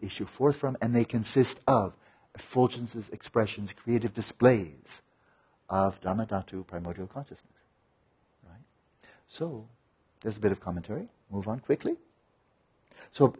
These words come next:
but this implies, if this is true, then this implies if you fathom the nature of consciousness, this will shed light on all of reality. Not something just hermetically sealed off from reality while the real show is going on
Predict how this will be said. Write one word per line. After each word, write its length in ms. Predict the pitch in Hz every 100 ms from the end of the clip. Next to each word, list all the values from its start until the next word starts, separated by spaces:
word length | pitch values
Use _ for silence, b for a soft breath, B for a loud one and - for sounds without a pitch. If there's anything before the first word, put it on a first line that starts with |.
| -
but 100 | 113
this 160 | 143
implies, 460 | 127 110 147 127 -
if 100 | -
this 160 | 165 131
is 100 | -
true, 360 | - 226 87 - _ _ _ _ _ b b b b b
then 120 | 113 120
this 180 | 139
implies 340 | 131 120 123 -
if 120 | -
you 80 | 113
fathom 480 | - 143 175 160 127
the 80 |
nature 240 | 117 120 107
of 80 | -
consciousness, 640 | 151 - 123 - _ _ b b b -
this 220 | 139 -
will 180 | 135 120
shed 340 | - 147 127
light 320 | 107 127 147 -
on 200 | 156 - -
all 180 | 143
of 120 | 143 127
reality. 520 | 123 131 139 - 101 _ _ _ _ _ _ _ _ _ _ _ _ _ _ _ _ _ _
Not 220 | 107 110 113
something 380 | 123 120 120
just 180 | 110 104
hermetically 500 | - 117 117 110 110
sealed 280 | - 120 104
off 180 | 107 120
from 140 | 104
reality 460 | 95 90 82 85 90
while 180 | 95 92
the 80 |
real 180 | 92 104
show 200 | 101 107
is 100 | 98
going 240 | - 98 95
on 200 | 92